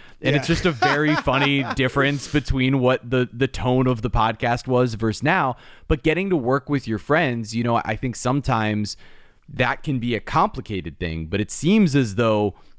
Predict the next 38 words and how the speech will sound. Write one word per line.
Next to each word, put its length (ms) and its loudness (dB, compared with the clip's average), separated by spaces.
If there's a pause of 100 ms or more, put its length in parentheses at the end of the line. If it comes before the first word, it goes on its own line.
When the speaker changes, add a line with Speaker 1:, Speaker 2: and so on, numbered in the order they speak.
(200)
Speaker 1:
for 160 -2
you 240 2
guys, 560 0
it's, 380 -8
it's 240 -2
not, 480 -2 (180)
and 520 0
it's 200 -2
allowed 560 0
for 300 -2
friendships 480 -4
to 60 -8
blossom 420 0
in 60 0
a 20 -2
very 220 0
cool 260 -2
way. 200 2
So 160 -4
how 160 0
much 340 0
does 200 -2
friendship 600 -2
sort 320 0
of, 240 0 (600)
I 40 -2
mean, 100 2
it's 120 -6
kind 220 0
of 80 -4
at 80 -8
the 60 -8
core. 340 2
It's, 200 -6
it's, 260 -4 (100)
it's 220 -2
like 500 0
you, 260 -2